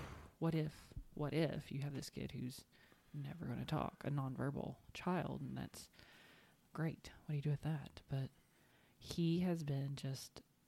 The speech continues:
I mean, like, language explosion. And I don't, I don't know. Do you think,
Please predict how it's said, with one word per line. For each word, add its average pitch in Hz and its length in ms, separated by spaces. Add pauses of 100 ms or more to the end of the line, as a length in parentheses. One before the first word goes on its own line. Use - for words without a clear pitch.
(600)
I - 80
mean, 165 160
like, 151 240
language 160 520
explosion. - 760 (520)
And 156 100
I 151 60
don't, - 260
I - 80
don't 226 200
know. 151 180
Do 143 100
you 160 80
think, 294 320